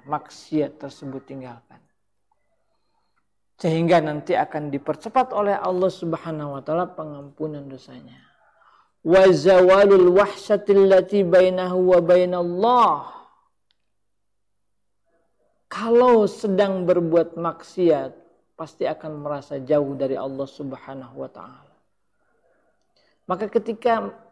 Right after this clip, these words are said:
maksiat itu kemudian ditinggalkan, hilanglah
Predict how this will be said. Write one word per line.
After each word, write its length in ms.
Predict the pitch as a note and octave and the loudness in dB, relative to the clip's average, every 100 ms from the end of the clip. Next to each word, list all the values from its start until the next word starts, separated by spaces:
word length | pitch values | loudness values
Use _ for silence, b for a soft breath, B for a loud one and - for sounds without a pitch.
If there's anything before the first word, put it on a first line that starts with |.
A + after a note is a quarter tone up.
| _ G3+ | _ -6
maksiat 560 | A3 - - A#3 A3 - | -6 -8 -2 0 0 -6
itu 180 | F#3+ A3 | -8 -4
kemudian 560 | G#3 G3+ G3 G#3 G3 | -2 0 2 2 0
ditinggalkan, 960 | F3+ F#3+ F#3+ F3+ F#3 F3 E3 D3+ C#3 - _ | -4 -6 -6 -2 0 0 -4 -12 -14 -20 _
hilanglah 560 | F3 E3 D#3+ D#3 C#3 | -8 -6 -6 -6 -10